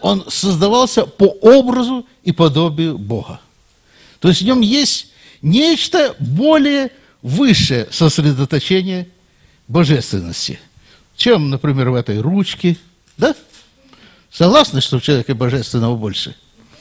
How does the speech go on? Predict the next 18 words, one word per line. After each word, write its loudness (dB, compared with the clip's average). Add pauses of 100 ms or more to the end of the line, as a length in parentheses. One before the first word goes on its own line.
(360)
Он 4
образ 4
подобия 0
Бога. -10 (120)
Эта -2
ручка -2
не -2
является 0
образом -4
подобия -8
Бога. -14 (960)
Собака, 4
обезьяна, -2
она -2
является 0
образом -2
подобия -8
Бога? -18